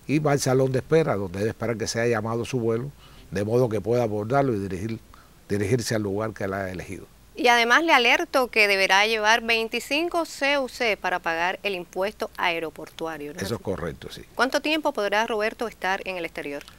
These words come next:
Speaker 1: Una vez que Roberto sale del país, a partir de la fecha de su salida, a partir de ese día, él disfruta de veinticuatro meses de permanencia en el exterior. Estos veinticuatro meses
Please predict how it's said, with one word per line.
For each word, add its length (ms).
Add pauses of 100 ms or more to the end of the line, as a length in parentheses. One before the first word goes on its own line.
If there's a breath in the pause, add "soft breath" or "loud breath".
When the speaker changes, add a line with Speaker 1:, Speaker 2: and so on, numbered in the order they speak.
(160)
Speaker 1:
Una 200
vez 140
que 120
Roberto 720 (800)
sale 320
del 140
país, 420 (480)
a 80
partir 380
de 100
la 120
fecha 340
de 80
su 100
salida, 300
a 20
partir 320
de 80
ese 220
día, 240 (500)
él 160
disfruta 500
de 120
veinticuatro 760
meses 520 (340)
de 160
permanencia 580
en 60
el 80
exterior. 340 (1600)
Estos 320
veinticuatro 640
meses 380